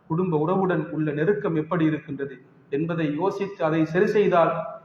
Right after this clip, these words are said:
நமது வாழ்க்கையில் இருக்கக்கூடிய பிரச்சனைகள், குடும்ப பிரச்சனைகள், தொழிலில் இருக்கக்கூடிய பிரச்சனைகள், வியாபாரத்தில் இருக்கக்கூடிய பிரச்சனைகளை நாம் நீக்கிக் கொள்ள முடியும். இது ஹதீஸில் ஸல்லல்லாஹு அலைஹி வஸல்லம் அவர்கள்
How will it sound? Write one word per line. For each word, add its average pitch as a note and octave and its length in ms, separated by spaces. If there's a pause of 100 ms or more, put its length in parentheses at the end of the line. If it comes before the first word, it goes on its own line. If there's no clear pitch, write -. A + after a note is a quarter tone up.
(120)
நமது D3+ 220
வாழ்க்கையில் E3+ 520
இருக்கக்கூடிய D3+ 460
பிரச்சனைகள், D3 600
குடும்ப D#3+ 260
பிரச்சனைகள், D#3 600
தொழிலில் F3+ 400
இருக்கக்கூடிய D#3 500
பிரச்சனைகள், F#3+ 680 (280)
வியாபாரத்தில் F3+ 600
இருக்கக்கூடிய D#3+ 560
பிரச்சனைகளை D3+ 760 (240)
நாம் C#3 160
நீக்கிக் F3+ 280
கொள்ள E3 180
முடியும். C#3+ 360 (300)
இது C#3 260
ஹதீஸில் D#3+ 460
ஸல்லல்லாஹு C#3+ 400
அலைஹி C#3 100
வஸல்லம் C3+ 180
அவர்கள் C3 260